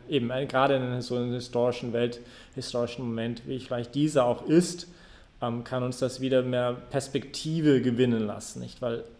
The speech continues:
dass wir da nicht ertrinken in, in den Problemen des, des, des Jetzt. Ähm, und das macht unbe-, nicht unbedingt die, die Situation einfacher in dem Sinn von,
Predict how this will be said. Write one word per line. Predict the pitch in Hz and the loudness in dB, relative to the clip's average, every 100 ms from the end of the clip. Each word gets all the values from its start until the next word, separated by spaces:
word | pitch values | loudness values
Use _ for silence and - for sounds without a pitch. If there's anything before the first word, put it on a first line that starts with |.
| - | -10
dass | 117 - | -8 -6
wir | |
da | 120 113 | -6 -6
nicht | 117 - | -6 -8
ertrinken | 117 - 135 139 127 120 | -10 -2 -2 -2 -4 -6
in, | - 113 110 107 - - - - - - | -6 -6 -6 -10 -20 -20 -20 -20 -20 -6
in | 123 | -2
den | 120 | -2
Problemen | 120 123 120 123 123 113 | -2 -2 2 2 2 0
des, | 107 - - | -2 -6 -10
des, | 127 127 | -10 -6
des | 120 107 | -6 -2
Jetzt. | 110 117 117 - - - - | 0 0 -2 -8 -10 -20 -16
Ähm, | 117 117 113 - - | -14 -12 -14 -14 -4
und | |
das | 151 156 | -2 2
macht | 180 185 | 2 2
unbe-, | 170 156 | 0 0
nicht | 156 156 | -2 0
unbedingt | 156 143 143 147 | 0 2 2 -2
die, | 143 | -6
die | - 123 | -8 -4
Situation | 151 147 127 120 - 147 139 - | -2 2 2 2 2 2 0 -8
einfacher | - 135 135 131 131 | 0 0 2 2 2
in | |
dem | 123 | 2
Sinn | 117 123 | 0 -2
von, | 120 117 113 | 0 -2 -2